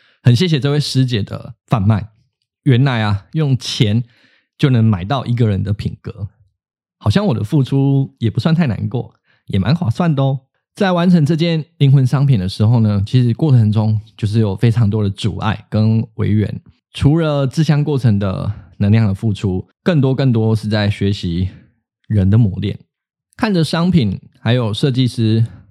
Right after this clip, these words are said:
哦，我们一起完成，然后上架网络平台后，我的内心是充满感恩跟快乐。借着节目呢，我也来介绍一下我们开发的灵魂商品吧。每一款香呢，都有渊源，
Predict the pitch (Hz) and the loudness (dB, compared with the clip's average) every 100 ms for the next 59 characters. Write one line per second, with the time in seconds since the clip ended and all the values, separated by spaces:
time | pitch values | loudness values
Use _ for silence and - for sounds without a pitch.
0 | _ 107 95 - - 82 95 107 147 98 | _ -4 -4 -6 -8 -4 0 2 0 -2
1 | 90 98 143 - - - - _ _ _ | -2 0 2 0 -2 -6 -18 _ _ _
2 | - 92 104 110 123 117 123 110 95 80 | -4 0 2 2 2 0 2 0 -2 -2
3 | 110 120 104 98 92 95 107 - _ _ | -2 0 2 2 0 -2 -4 -6 _ _
4 | _ _ - 208 127 143 123 117 131 - | _ _ 0 2 4 2 2 0 0 -2
5 | 117 101 92 - - 98 98 - 98 92 | 0 0 -2 -4 -4 -2 -4 -4 -6 -4
6 | 101 - 101 107 110 - - _ _ _ | -4 -4 -4 -4 -8 -10 -18 _ _ _
7 | _ - 214 139 123 117 139 117 104 98 | _ -2 0 0 2 2 2 2 0 -2
8 | 120 123 92 98 151 123 131 104 131 101 | -2 -2 -2 -4 -2 0 0 -2 -2 -4
9 | - - - 120 135 151 156 143 98 85 | -10 -16 -18 -6 -2 0 0 -2 -4 -2
10 | 104 92 101 110 98 - - - _ _ | 0 0 -2 0 -2 -6 -18 -20 _ _
11 | _ _ - 127 180 147 98 120 123 113 | _ _ -2 0 2 0 0 0 2 2
12 | 107 113 110 92 - 127 135 127 - | 0 0 -2 -4 -4 0 2 2 -2